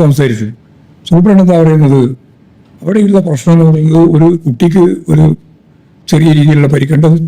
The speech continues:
തുന്നൽ മാത്രമേ ഉള്ളൂ. ആന്തരിക, ഉം, ആ-, ആ-, ആന്തരിക ഭാഗങ്ങളിൽ ഗുരു-, ഗുരുതരമായ പരിക്കില്ല. പിന്നെ ഒരു ജീവനക്കാരനും പരിക്ക് പറ്റിയിട്ടുണ്ട്, അതും കുഴപ്പമുള്ളതല്ല എന്ന്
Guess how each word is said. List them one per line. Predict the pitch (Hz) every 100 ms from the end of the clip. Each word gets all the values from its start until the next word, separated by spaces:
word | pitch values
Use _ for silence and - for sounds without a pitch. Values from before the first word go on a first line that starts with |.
| - -
തുന്നൽ | 180 185 180
മാത്രമേ | 156 156 139 135
ഉള്ളൂ. | 139 131
ആന്തരിക, | 135 139 143 135 151 - _ _ _ _ _ _ - 139
ഉം, | 139 139 135 - - - -
ആ-, | 151 156 160 143
ആ-, | 180 156
ആന്തരിക | 143 156 156 151 - 160 143
ഭാഗങ്ങളിൽ | 139 135 135 127 139 - - _ _ _ _ _ _ _ _ -
ഗുരു-, | 160 196 180
ഗുരുതരമായ | 185 170 151 151 139
പരിക്കില്ല. | 127 120 107 101 - - _ _ _ _ _ _ - - -
പിന്നെ | 180 196 208
ഒരു | 180 165
ജീവനക്കാരനും | 156 165 160 156 156 156 190 226 _ _ -
പരിക്ക് | 151 160 147
പറ്റിയിട്ടുണ്ട്, | 135 131 131 135 180 156
അതും | 160 170 240
കുഴപ്പമുള്ളതല്ല | 151 143 160 147 135 123 131 165 147
എന്ന് | 160 175